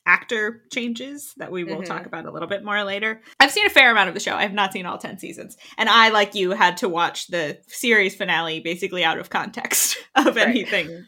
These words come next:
Speaker 1: that happened. So we're both piecing that together. But I guess let's talk a little bit about the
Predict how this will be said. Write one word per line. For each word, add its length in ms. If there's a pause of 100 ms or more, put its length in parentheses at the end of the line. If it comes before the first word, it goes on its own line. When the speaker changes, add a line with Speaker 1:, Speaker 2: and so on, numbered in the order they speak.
Speaker 1:
that 120
happened. 460
So 340 (400)
we're 140
both 320
piecing 360
that 220
together. 540 (260)
But 120
I 80
guess 200
let's 240
talk 260
a 60
little 160
bit 160
about 520
the 460